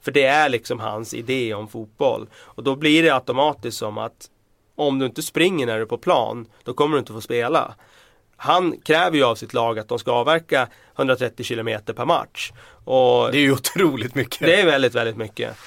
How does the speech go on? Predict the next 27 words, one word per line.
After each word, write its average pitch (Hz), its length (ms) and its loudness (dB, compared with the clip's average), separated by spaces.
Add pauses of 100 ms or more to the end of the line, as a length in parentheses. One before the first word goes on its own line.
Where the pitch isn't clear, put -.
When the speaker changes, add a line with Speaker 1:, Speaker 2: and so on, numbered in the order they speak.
(260)
Speaker 1:
Och, 135 600 4
ehm, 123 540 -2 (200)
det 160 200 2
är 185 40 4
väl 175 240 2 (600)
typ 165 260 2
att - 280 -2 (380)
varje 156 340 2
spelare 143 380 2
ska 143 140 -6
göra 123 220 2
en 117 120 -4
kilometer 120 560 -6
mer 120 400 -2 (120)
än, 107 320 -14
Speaker 2:
Ja. 90 220 -10
Speaker 1:
än 113 360 -6
normalt 120 520 -2
liksom. - 340 -12
Och 127 60 -8
då 131 80 -2
blir 123 240 0
det 117 120 -2
så 107 180 -12
mycket. 110 340 -10
Och, 123 240 -2 (480)
ehm, 120 680 0